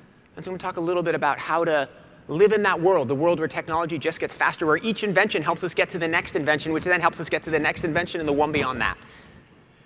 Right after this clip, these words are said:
And the trouble with this, or the complexity with this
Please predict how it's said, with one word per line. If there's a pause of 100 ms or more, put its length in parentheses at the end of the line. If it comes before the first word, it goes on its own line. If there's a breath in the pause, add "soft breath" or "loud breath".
(220 soft breath)
And
the
trouble
with
this, (220)
or
the
complexity
with
this